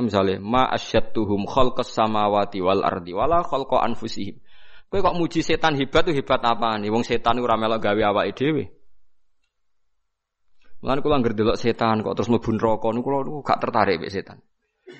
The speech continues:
Lah iya wong kondange ngono, mletene ngono kok mlebu neraka. Nah, dekne pangeran kan dilebokno neraka gak gelem terus pangeran digelut kan. Nyatane dekne tetep mlebu napa?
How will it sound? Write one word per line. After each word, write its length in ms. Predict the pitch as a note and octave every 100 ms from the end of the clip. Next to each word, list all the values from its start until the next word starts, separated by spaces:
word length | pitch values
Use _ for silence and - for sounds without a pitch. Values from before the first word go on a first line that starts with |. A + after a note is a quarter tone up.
| - _
Lah 160 | - G#2+
iya 160 | A2 G#2+
wong 160 | G2
kondange 400 | A2 G#2 G2+ G#2
ngono, 320 | G#2 G#2 G#2
mletene 400 | G2 G2+ G#2+ G2+
ngono 240 | G2+ G#2 G2+
kok 80 | G2
mlebu 220 | F#2+ G#2
neraka. 400 | G2 G2 G2 F#2+
Nah, 160 | G2 G2+
dekne 240 | G#2 A#2+
pangeran 320 | A#2 G#2+ A#2+ D3+
kan 100 | D3+
dilebokno 400 | A#2+ G#2+ A2 A2+
neraka 320 | A#2+ A#2 B2
gak 140 | F2 -
gelem 300 | G2 C3 C#3+
terus 100 | -
pangeran 320 | B2 A#2+ B2
digelut 400 | A2+ D3+ F3 A#2+
kan. 160 | - - - - - - _ _ -
Nyatane 480 | F2+ F#2+ - D3+
dekne 240 | D#3+ A2+ B2
tetep 220 | G#2 A2+
mlebu 200 | A2 - A2
napa? 200 | G#2+